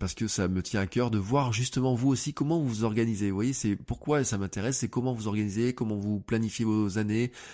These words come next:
de course, comment vous fixez vos objectifs, pourquoi vous courez ça, comment vous êtes venu à la course à pied. Vous voyez, ça m'intéresse beaucoup.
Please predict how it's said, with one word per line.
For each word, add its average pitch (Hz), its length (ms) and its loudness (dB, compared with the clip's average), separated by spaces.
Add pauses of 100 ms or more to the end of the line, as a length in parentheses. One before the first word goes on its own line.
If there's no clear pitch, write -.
(140)
de 101 100 2
course, 123 400 2
comment 113 500 0
vous 104 120 -2
fixez 104 340 -4
vos 101 140 0
objectifs, 110 480 -2
pourquoi 104 220 -4
vous 98 100 -2
courez 107 300 -2
ça, 104 200 -2
comment 101 160 -4
vous 95 140 -2
êtes 92 80 -2
venu 101 180 0
à 95 40 2
la 95 60 2
course 92 280 -4
à 113 80 0
pied. 113 160 0
Vous 107 60 2
voyez, 139 160 2
ça - 120 -2
m'intéresse 107 460 -2
beaucoup. 131 260 -2